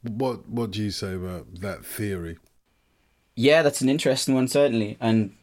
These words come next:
Speaker 2: you know, just look at how much money that it's gonna cost Chelsea to essentially replace him. Um, uh, you know, I think Andreas Christensen was somebody who was always on the fringes there, but Rudiger was very much, you know, the,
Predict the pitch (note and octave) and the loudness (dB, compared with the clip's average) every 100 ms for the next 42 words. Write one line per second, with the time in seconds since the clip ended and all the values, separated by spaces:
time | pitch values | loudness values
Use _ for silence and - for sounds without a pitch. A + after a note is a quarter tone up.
0 | _ A2+ A2 B2 A#2 A2+ A2+ A2+ A2+ - | _ 0 0 0 0 0 2 2 0 0
1 | A2 A2 G#2 A2+ _ _ - G2+ - G2 | 0 0 -2 -8 _ _ -2 0 0 -2
2 | - G#2 F#2+ G#2 - - F2+ - F#2 G2+ | -4 -2 0 0 0 2 2 0 -2 -2
3 | F#2 - F#2 - F#2 F2+ - F#2 F2+ E2+ | -2 0 0 0 0 0 2 2 2 0
4 | E2 - - E2+ E2+ E2 E2 - - - | -4 -6 -6 -2 -2 0 -4 -6 -14 -14
5 | - - F2+ F#2+ F2+ - F#2 F#2 F#2 F2+ | -12 -4 0 2 0 0 -2 0 0 0
6 | - G2 - F#2 - F2+ E2+ F#2+ F2+ F2 | -2 -6 -4 -4 -2 -2 -2 -2 -2 0
7 | F2+ F2 E2+ - F2+ F2 F2+ E2+ F#2+ F2+ | -2 -2 -4 -2 0 0 -2 -2 0 0
8 | F2 E2+ E2+ E2+ F#2 F2+ F2 E2+ E2+ F#2 | 0 0 0 0 0 0 0 0 0 2
9 | F2+ F2 E2+ - - - - - - F#2+ | 2 2 0 -4 -8 -18 -18 -18 -4 0
10 | F2+ F2 F2 | 2 2 0